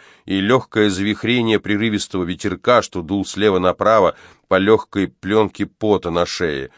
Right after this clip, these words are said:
Другими словами, то, что можно назвать почти галлюцинаторной акцентуацией деталей — как в некоторых кошмарах вспоминаешь точный размер каждой травинки на лужайке отца в день, когда мать ушла от него и забрала тебя жить к сестре.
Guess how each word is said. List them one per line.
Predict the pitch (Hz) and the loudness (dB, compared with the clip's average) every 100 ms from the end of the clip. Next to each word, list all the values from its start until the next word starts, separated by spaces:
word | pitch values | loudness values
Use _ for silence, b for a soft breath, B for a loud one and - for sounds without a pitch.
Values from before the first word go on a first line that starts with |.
| b b b - | b b b -10
Другими | 110 127 180 | -8 -4 -4
словами, | - 131 151 208 156 | 2 4 4 4 0
то, | 143 | -2
что | 135 135 | -2 0
можно | 139 123 127 | 0 0 0
назвать | 123 117 151 165 | 0 2 0 0
почти | 120 107 - 143 | 0 -2 -2 -4
галлюцинаторной | 117 90 117 120 - 117 117 - 160 139 123 | -4 -2 0 0 -4 0 0 0 -2 0 -2
акцентуацией | - 104 90 - 110 - 113 151 156 - 135 | -2 -4 -6 -6 -6 -2 2 2 0 -6 -8
деталей — | 120 139 - 127 73 64 - b b b b | -8 -10 -2 0 0 -8 -16 b b b b
как | 98 92 | -2 -2
в | 90 | 0
некоторых | 104 - 98 92 - | -2 0 -4 -4 0
кошмарах | 98 - 101 117 101 - b b | -2 0 0 2 2 -2 b b
вспоминаешь | - 101 98 104 98 - | -10 -4 0 2 2 -2
точный | - 104 - 87 | -2 -2 0 0
размер | 92 82 107 90 | 0 0 0 -2
каждой | - 95 76 85 | 0 -2 -2 -10
травинки | - 95 101 92 - | -4 -2 -2 -4 -6
на | 85 | -6
лужайке | 87 85 95 85 - 82 | -4 -2 0 0 -2 -4
отца | 82 - 127 143 B B B | -4 -2 0 0 B B B
в | 82 | -10
день, | 82 113 | -2 -2
когда | 101 90 87 | -2 -4 0
мать | 92 95 - | 2 2 0
ушла | 78 - 113 | -10 0 2
от | 131 | 2
него | 117 110 107 | -2 -2 0
и | 95 | -2
забрала | 87 90 82 85 104 | -2 -2 0 0 0
тебя | 95 87 82 | -2 -6 -4
жить | 87 82 | -6 -10
к | |
сестре. | - 117 - - - | -12 -12 -12 -14 -16